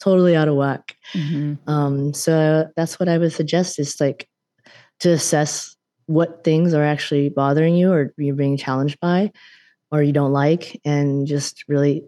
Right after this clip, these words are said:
Speaker 1: sift it out. What's the difference between what's really important to you and the side, side stuff that really shouldn't matter as much?
Speaker 2: Yeah, 'cause I was gonna ask you, what is understanding your lows? And is it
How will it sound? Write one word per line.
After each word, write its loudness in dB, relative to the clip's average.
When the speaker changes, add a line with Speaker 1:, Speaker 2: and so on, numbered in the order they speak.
Speaker 1:
sift -4
it 2
out. 0
What's -6
the -2
difference -2
between -2
what's -4
really 0
important -4
to -8
you 0
and 0
the -2
side, -4
side -2
stuff -8
that -6
really -2
shouldn't -2
matter -4
as -8
much? -8
Speaker 2:
Yeah, 2
'cause -6
I 2
was -6
gonna 0
ask -2
you, 2
what -2
is 0
understanding -2
your 0
lows? -4
And 0
is -4
it 0